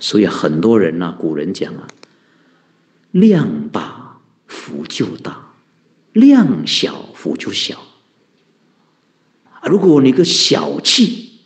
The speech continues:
那就没有福了。啊，所以一个人的福报啊，关键在他那个心量。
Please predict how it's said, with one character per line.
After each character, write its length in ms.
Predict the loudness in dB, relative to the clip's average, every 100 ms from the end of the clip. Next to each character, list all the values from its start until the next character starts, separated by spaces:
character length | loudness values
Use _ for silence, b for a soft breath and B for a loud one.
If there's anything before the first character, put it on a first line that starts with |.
| _
那 80 | -8
就 140 | -4 -4
没 80 |
有 80 | -4
福 240 | -8 -10 -10
了。 120 | -12 _ _ _ _ _ _ _ _ _ _ _ _ _ _ _ _ _ _
啊， 480 | -12 -10 -10 -12 -14
所 160 | -2 2
以 40 |
一 140 | 2 2
个 140 | 4
人 160 | 4 4
的 100 | 0
福 320 | -4 -4 -2
报 240 | -2 -4
啊， 200 | -4 -10 -18 _ _ _ _ _ _ _ _ _ _ _ _ _ _ _ _
关 340 | -2 0 -2
键 360 | -2 -4 -4 -8
在 140 | -10
他 240 | -10 -8 -6
那 100 | -6
个 80 | -6
心 380 | -8 -10 -6
量。 200 | -6 -6